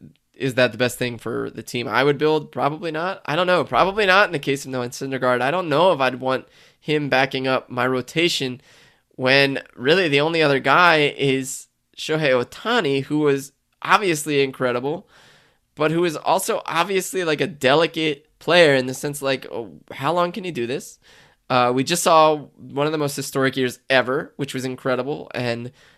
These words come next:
another great reason why it's so fun to be a baseball fan right now is because the talent is incredible, and you have somebody like Ohtani leading the way.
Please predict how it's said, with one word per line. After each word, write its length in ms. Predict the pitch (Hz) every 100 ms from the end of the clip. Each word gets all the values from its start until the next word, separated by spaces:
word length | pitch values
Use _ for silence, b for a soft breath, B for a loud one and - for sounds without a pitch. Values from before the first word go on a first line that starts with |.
| b -
another 260 | 131 135 139
great 240 | 135 127
reason 300 | 131 139 143
why 160 | 135 131
it's 160 | 127
so 140 | 139 123
fun 280 | 135 131
to 60 | 139
be 140 | 131
a 60 | 123
baseball 360 | 123 127 135 131
fan 400 | 127 127 147 -
right 200 | 131 123
now 320 | 123 127 156 -
is 80 | 131
because 380 | 123 - 127 131
the 80 |
talent 420 | 123 - 120 127 -
is 140 | 131
incredible, 480 | 123 - 127 135 151
and 100 | 120
you 60 |
have 240 | 120 123 127
somebody 200 | 135 135
like 140 | 123
Ohtani 500 | 123 127 - 127 135
leading 300 | 131 127 117
the 80 | 120
way. 260 | 113 131